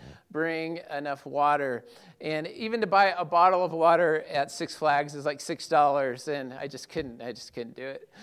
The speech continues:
So we got really thirsty, and we had to call their family that was coming later, and we're like, "Bring water!" And when they came, then we just drank all the water. It's like, "Oh, that was so good." But we've all been there where, times where we, we've just been thirsty. We have this story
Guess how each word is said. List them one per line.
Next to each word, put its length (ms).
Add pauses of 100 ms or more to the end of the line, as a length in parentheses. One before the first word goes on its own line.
(180)
So 300
we 80
got 220
really 260
thirsty, 560
and 80
we 80
had 80
to 80
call 340
their 120
family 420
that 80
was 100
coming 280
later, 280
and 80
we're 120
like, 180
"Bring 300
water!" 760 (580)
And 140
when 140
they 120
came, 440
then 160
we 100
just 320
drank 320
all 140
the 60
water. 180
It's 80
like, 100
"Oh, 840
that 80
was 80
so 160
good." 360 (520)
But 80
we've 160
all 160
been 160
there 120
where, 280
times 280
where 140
we, 160
we've 220
just 180
been 180
thirsty. 500
We 80
have 100
this 160
story 640